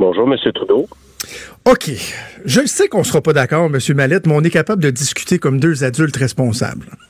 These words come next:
Speaker 2: <laughs> Euh,
Speaker 1: Ben, moi,
Speaker 2: cette,
Speaker 1: <laughs>
Speaker 2: c'est,
Speaker 1: j'en doute
Speaker 2: c'est,
Speaker 1: pas, j'en doute
Speaker 2: OK.
Speaker 1: pas.
Speaker 2: OK. Euh, euh, partons de la base. Est-ce que vous, vous reconnaissez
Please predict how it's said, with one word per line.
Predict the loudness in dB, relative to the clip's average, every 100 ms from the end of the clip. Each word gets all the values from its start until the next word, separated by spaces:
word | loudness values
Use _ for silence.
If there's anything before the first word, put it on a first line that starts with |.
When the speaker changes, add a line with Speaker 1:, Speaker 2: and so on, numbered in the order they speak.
| -4
Speaker 2:
<laughs> | -2 -4 -4 -2 -4 -4 -14 -10 -12 -10 -12 -14 -14 -4
Euh, | 2 4 4 2 -2
Speaker 1:
Ben, | 0 2
moi, |
Speaker 2:
cette, | 2 2 2 -2 -4
Speaker 1:
<laughs> | -4 -4
Speaker 2:
c'est, | 0 0 0 0 -2 -2
Speaker 1:
j'en | -2
doute | 0
Speaker 2:
c'est, | 0 2
Speaker 1:
pas, | 2 0 _ _
j'en | -2
doute | 2 4 4 2
Speaker 2:
OK. | -6 -10 -20 -20 _ 2
Speaker 1:
pas. |
Speaker 2:
OK. | 2 2
Euh, | 2 2 4 2 2
euh, |
partons | 2 0 0 2
de |
la | 2
base. | 0 -2 -4 -2
Est-ce | -4
que | -2 -2
vous, | 0 -2 -4
vous | -4 -4
reconnaissez | 0 0 2 0 0 -2 -2 0 0